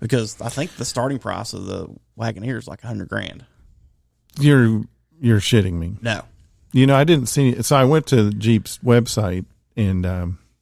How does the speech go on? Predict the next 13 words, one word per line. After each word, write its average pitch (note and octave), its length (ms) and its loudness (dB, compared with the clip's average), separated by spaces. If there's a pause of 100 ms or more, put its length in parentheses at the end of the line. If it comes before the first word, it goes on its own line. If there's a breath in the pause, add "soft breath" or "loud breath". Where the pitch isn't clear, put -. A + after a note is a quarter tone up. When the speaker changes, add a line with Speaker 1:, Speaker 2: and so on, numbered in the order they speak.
Speaker 2:
'cause G2+ 160 0
Megan E3+ 360 0
told G#2+ 200 2
me G#2+ 100 4
they A2 140 6
were A2+ 140 6
on A2 120 4
sale C3 280 2
now, C3+ 320 0 (360)
like G#2 200 -4
they're G#2+ 240 2 (360)
twenty C3 260 2
twenty-one. A#2 600 2